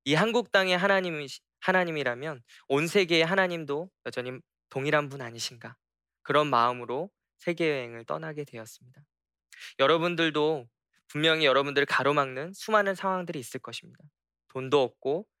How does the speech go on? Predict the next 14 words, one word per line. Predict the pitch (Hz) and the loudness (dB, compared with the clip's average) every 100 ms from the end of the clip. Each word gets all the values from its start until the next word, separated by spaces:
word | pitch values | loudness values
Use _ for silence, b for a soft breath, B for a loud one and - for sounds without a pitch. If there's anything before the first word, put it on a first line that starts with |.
| _ _ _ | _ _ _
안정에 | 127 127 139 156 147 | 0 0 2 4 4
대한, | 131 123 131 - | 2 0 -2 -2
안전에 | 127 135 175 175 | -4 2 2 4
대한, | 147 127 127 127 _ _ _ | 2 -2 -6 -10 _ _ _
건강에 | 139 151 185 185 | -2 4 4 4
대한 | 170 165 | 4 2
염려도 | 123 123 135 139 | -2 -4 -6 -4
있을 | 113 - | -6 -8
것입니다. | - 117 - 120 139 - _ _ _ _ _ _ | -10 -12 -16 -20 -20 -20 _ _ _ _ _ _
그러나 | - 139 139 147 120 - _ - | -2 0 2 0 -2 -10 _ -12
제가 | 117 127 | -4 -2
드리고 | - 139 147 | 0 -2 -2
싶은 | - - | -6 -10
말은 | 131 117 139 123 | -12 -10 -10 -14